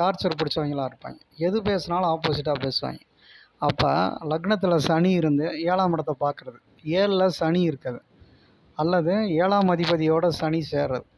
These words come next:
இவங்க பூரா சுயநலவாதியா இருப்பாங்க. பொண்டாட்டிக்கு மரியாதையே கொடுக்க மாட்டாங்க. தான்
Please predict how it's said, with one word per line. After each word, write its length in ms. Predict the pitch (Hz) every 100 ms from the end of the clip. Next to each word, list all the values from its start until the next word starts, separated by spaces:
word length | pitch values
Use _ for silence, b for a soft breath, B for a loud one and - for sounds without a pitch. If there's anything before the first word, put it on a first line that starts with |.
| -
இவங்க 320 | 151 156 151
பூரா 300 | 170 185 190
சுயநலவாதியா 680 | 147 165 170 160 147 143 135
இருப்பாங்க. 320 | 127 127 120 - b b b b -
பொண்டாட்டிக்கு 560 | 156 165 190 175 175
மரியாதையே 440 | 160 156 175 165 165
கொடுக்க 260 | 147 147
மாட்டாங்க. 300 | 139 127 123 - _ _ _
தான் 280 | - 156 165